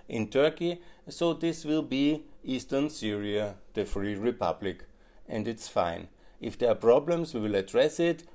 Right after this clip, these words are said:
America will be very powerful. Let's find the right capital of this entity, whatever in Raqqa or Raja, whatever the exact, uh, pronunciation, and then do a provincial status and a constitutional system.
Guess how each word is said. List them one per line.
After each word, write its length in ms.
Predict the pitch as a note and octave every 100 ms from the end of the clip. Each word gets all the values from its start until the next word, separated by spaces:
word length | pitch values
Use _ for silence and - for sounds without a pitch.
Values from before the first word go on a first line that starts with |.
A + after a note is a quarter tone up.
| -
America 560 | A#2+ G#2+ A2 A2+ A2+ A2+
will 160 | G#2+ G#2
be 140 | G#2+
very 240 | G#2 A2
powerful. 640 | G#2+ B2+ D3 D#3+ D#3+ E3 E3 - -
Let's 280 | - A2 -
find 320 | - B2 A#2
the 100 | A#2+
right 260 | A2 A2 -
capital 760 | C3+ D3+ E3 D#3+ D#3+ E3 - C#3+
of 140 | -
this 340 | D#3 C#3+ -
entity, 680 | - C#3+ C#3+ D3+ D3+ D#3 D#3 - - -
whatever 460 | G#2+ G#2 A2 C#3 -
in 180 | G#2+
Raqqa 680 | G2 A#2 D3 - D#3+ D#3+ D#3
or 380 | G#2+ G#2 G2+ G2
Raja, 480 | C3 D#3 - E3 D#3
whatever 420 | A#2 A2 A2+ A2+
the 140 | A2
exact, 460 | A2 G#2 - A#2 -
uh, 240 | A#2 A2
pronunciation, 840 | G#2 A#2 A#2 A2+ D3+ D#3+ - E3+ D#3+ - - -
and 280 | D#3+ F3 F3
then 460 | C#3 D3 D#3 D3
do 340 | - A#2+ A#2 A#2
a 100 | A2+
provincial 580 | - A2 A2 A2 A2 F#2+
status 680 | - D3+ D#3+ D#3+ D#3 D#3
and 240 | - A2+ G#2
a 280 | A2 A2 G#2
constitutional 840 | A#2 G2 G#2 C#3 C3+ D3 C#3+ C#3+
system. 500 | D#3 E3+ - F3